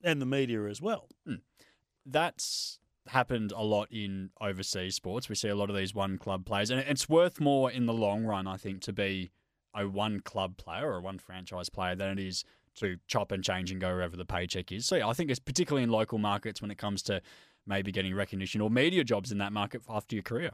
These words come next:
Speaker 1: Well, it was brought up with Scottie Pippen, Pippen, wasn't it,
Speaker 2: Mm.
Speaker 1: uh, throughout the Michael Jordan documentary?
Speaker 2: Correct.
Speaker 1: And I didn't really know that at the time 'cause you're just
Speaker 2: Mm.
Speaker 1: looking at it,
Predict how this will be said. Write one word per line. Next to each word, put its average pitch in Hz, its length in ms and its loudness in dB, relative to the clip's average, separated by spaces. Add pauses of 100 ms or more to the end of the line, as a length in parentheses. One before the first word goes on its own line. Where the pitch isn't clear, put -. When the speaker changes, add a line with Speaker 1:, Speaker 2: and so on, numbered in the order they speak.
Speaker 1:
Well, 226 140 8
it 240 40 10
was 247 140 2
brought 262 260 8
up 190 120 6
with 160 100 4
Scottie 160 260 4
Pippen, 147 440 2 (120)
Pippen, 190 300 4
wasn't 196 340 4
it, - 100 -10
Speaker 2:
Mm. 160 80 6
Speaker 1:
uh, 135 200 6
throughout 143 420 4
the 139 80 4
Michael 139 340 2
Jordan 135 300 4
documentary? 131 760 4
Speaker 2:
Correct. 123 80 2
Speaker 1:
And 165 160 0
I 226 140 10
didn't 262 180 4
really 208 180 6
know 190 260 6
that 233 120 8
at 143 80 0
the 117 100 -2
time 110 340 4
'cause 135 180 0
you're 143 80 2
just 165 200 0
Speaker 2:
Mm. 156 40 0
Speaker 1:
looking 151 240 2
at 139 140 6
it, 131 100 0